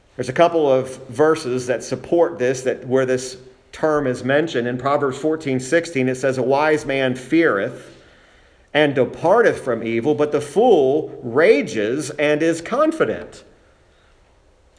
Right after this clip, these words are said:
Proverbs eighteen ten, "The name of the Lord is a strong tower. The righteous runneth into it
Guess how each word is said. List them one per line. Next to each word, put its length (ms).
Proverbs 480
eighteen 520
ten, 560
"The 120
name 420
of 80
the 80
Lord 560
is 400
a 120
strong 460
tower. 460
The 160
righteous 840
runneth 640
into 420
it 360